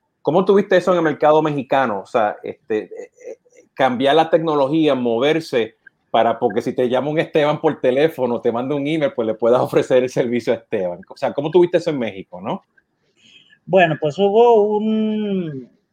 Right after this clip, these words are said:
Speaker 2: te digo, al principio era como garantizar la continuidad y entonces em-, empezó en shock, pero las empresas fueron justamente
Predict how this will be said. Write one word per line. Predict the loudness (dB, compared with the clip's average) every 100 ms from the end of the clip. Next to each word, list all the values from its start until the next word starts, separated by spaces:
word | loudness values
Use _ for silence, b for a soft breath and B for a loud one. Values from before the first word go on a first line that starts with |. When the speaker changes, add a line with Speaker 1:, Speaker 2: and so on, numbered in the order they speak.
| 0
Speaker 2:
te |
digo, | 2 4 2 0
al | -2
principio | -2 -4 -4 0 4
era | 4
como | 2 0
garantizar | 2 2 0 2 2
la | 2
continuidad | 0 -4 -8 -6 0 4 4
y | 2
entonces | -4 -10 -8 -8 -8 -12
em-, | -16 -20 _ _ _ _ _ _ -16
empezó | -14 -12 -8
en | -8
shock, | -2 -2 -2
pero | 0 2
las | 2 0
empresas | 0 2 0 0
fueron | 4 4 4
justamente | 0 -8 -6 -4 -2 0 0 0 0 -2